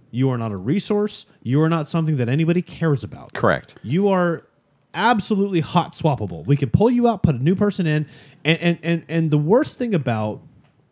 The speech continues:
Speaker 1: the way the, the job market is for the,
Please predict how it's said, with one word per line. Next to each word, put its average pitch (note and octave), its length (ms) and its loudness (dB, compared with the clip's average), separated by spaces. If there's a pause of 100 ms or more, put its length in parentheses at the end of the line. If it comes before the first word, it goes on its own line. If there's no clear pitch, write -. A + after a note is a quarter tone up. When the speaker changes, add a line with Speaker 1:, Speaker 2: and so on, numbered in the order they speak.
(560)
Speaker 1:
the C3 180 2
way E3 240 4
the, E3+ 260 0
the B2 180 -2
job D3 300 0
market E3 320 0
is G#2+ 380 -2
for A#2 400 0
the, G2 420 -4